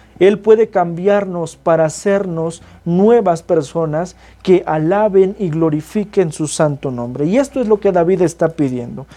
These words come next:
Por eso David dice: "Purifícame con hisopo. Seré más limpio, lávame y seré más blanco que la nieve. Hazme oír gozo y alegría, y se recrearán los huesos que has abatido". David se siente miserable,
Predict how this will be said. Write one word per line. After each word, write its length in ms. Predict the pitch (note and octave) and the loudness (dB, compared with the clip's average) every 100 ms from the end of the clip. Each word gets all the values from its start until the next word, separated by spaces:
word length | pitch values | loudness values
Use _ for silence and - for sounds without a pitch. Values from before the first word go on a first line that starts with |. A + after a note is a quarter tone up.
| - - | -20 -4
Por 160 | - A3 | 2 2
eso 260 | G#3+ A3 G3+ | 2 0 0
David 340 | F3+ F3+ F#3 | 2 0 -4
dice: 360 | D#3+ D3+ - A#2 _ _ _ _ _ _ _ _ | -4 -6 -10 -14 _ _ _ _ _ _ _ _
"Purifícame 760 | G#3+ F#3+ E3 - G3+ E3 D3+ D3 | 2 2 0 -2 -2 0 0 -2
con 180 | D#3 | -4
hisopo. 520 | C#3+ C3 C#3 B2 B2+ B2+ _ _ - - - | -4 -4 -4 -4 -10 -14 _ _ -20 -20 -20
Seré 360 | - - F3+ G#3+ | -4 2 4 4
más 280 | A3 G#3 G#3 | 4 0 -2
limpio, 520 | A#3 A3 E3+ D3+ C#3+ _ | -4 -4 -4 -4 -6 _
lávame 640 | E3 E3 G#3 A3 G3 F#3+ | -4 0 2 2 0 0
y 60 | F3+ | -4
seré 260 | - E3+ F#3+ | -2 -2 0
más 300 | F#3+ G3 F#3+ | 2 2 0
blanco 560 | D#3+ A3 B3 B3 G#3+ | 0 2 0 -2 -6
que 100 | F3+ | -4
la 120 | F3 D#3 | -2 -2
nieve. 360 | C#3 A#2+ B2+ - _ _ _ - _ - | -2 -6 -8 -16 _ _ _ -20 _ 0
Hazme 360 | A3+ A#3+ A#3+ | 0 0 0
oír 300 | A#3 G#3+ A#3 | 2 2 2
gozo 360 | G#3 C#4+ B3+ B3+ | 0 -2 -2 -2
y 80 | G#3 | 2
alegría, 600 | G3 F3+ D#3+ C#3 C#3 D#3+ _ _ | 2 2 0 0 -4 -8 _ _
y 320 | G3 G3+ A3+ - | 0 2 0 2
se 180 | G#3 | 4
recrearán 560 | G3+ G3+ F#3+ G3 G3+ A3 | 4 4 2 4 4 2
los 140 | G#3+ | -2
huesos 440 | F3+ G#3 A3 A3+ - | 2 2 2 -4 -6
que 140 | F#3 | -6
has 220 | F#3 - | -6 -6
abatido". 580 | G#3+ D#3+ D3 D3+ C3 C3 | -2 -2 -2 -6 -6 -4
David 400 | D3+ F3+ F#3 B3+ | 0 2 2 -4
se 200 | B3+ A3+ | -4 -4
siente 500 | G3 - A3+ G#3 G#3 | -4 -4 -6 -4 -4
miserable, 600 | F3 D#3 - C3+ A2+ - | -4 -4 -6 -6 -6 -10